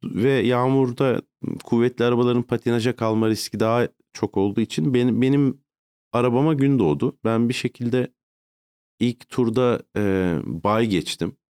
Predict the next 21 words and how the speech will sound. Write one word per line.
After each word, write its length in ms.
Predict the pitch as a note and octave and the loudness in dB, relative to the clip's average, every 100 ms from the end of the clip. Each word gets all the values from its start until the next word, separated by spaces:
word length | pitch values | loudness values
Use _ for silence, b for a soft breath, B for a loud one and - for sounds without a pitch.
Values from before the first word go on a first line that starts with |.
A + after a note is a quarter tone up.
| _ _ _ - | _ _ _ -8
Tam 280 | F#2+ F#2+ F2 | -2 0 0
büyük 240 | F#2 F#2 | -2 -4
bir 40 | |
şans. 340 | - E2 C#2 - | -6 -4 -6 -4
Yani 140 | D2 | -2
ilk 140 | G#2 - | -2 -4
turu 260 | F#2 A2 | -2 0
yarışmadan 600 | A2 G2+ G2+ E2+ D2 C#2 - _ _ _ _ _ _ - | 2 0 -2 -4 -2 -4 -8 _ _ _ _ _ _ -10
atladım. 540 | - - D3+ D3 D3+ - _ _ | -10 -6 -4 -2 -4 -6 _ _
İkinci 400 | - - C3+ C3+ | -10 -2 -2 -2
turda 320 | - B2+ A#2 | -2 -2 0
da 80 | C#3 | 0
Murat'ın 540 | D#3 C3 C3 - A#2 - _ | 2 0 -2 -2 -4 -6 _
arabasına 540 | F2 F2 D2+ - D#2+ D#2 | -2 -2 -2 -2 -2 -2
denk 200 | D#2 - | -4 -4
geldik. 360 | D2+ F2 D3+ _ _ _ _ _ _ - | -4 -2 -4 _ _ _ _ _ _ -4
E, 300 | G2 G2 F#2 - - | -2 -2 -4 -6 -2
ve 160 | A#2+ | -2
Murat'ı, 680 | A2+ A#2 A#2 A#2+ - C3+ - _ _ _ _ - | 0 0 0 -2 -2 -2 -2 _ _ _ _ -8
m, 340 | F2+ F#2 F2 - _ _ _ - | -4 0 -2 -4 _ _ _ -4
ilkinde, 720 | C3+ C3+ - A#2 A2 C3 - | -2 -2 -2 -2 0 -2 -4